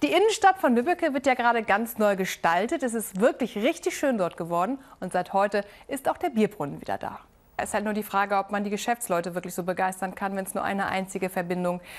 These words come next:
am späten Vormittag gibt. Aber das wird man ja dann sehen. Ein Verbund von Hochschulen, Firmen und Kommunen setzt sich für mehr Digitalisierung in Ostwestfalen-Lippe ein.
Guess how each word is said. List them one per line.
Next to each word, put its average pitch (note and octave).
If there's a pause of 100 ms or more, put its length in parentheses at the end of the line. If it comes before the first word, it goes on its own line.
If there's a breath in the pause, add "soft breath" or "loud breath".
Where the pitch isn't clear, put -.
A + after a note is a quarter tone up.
(200 loud breath)
am A#3
späten B3
Vormittag E3
gibt. F#3+
Aber B3
das D#4
wird D4+
man D4
ja C#4
dann B3
sehen. - (680 loud breath)
Ein D#4
Verbund F4+
von E4
Hochschulen, D#4+
Firmen C4+
und B3+
Kommunen G#3+
setzt F#3+
sich G#3
für G#3
mehr A#3+
Digitalisierung A3+
in E3
Ostwestfalen-Lippe E3
ein. E3+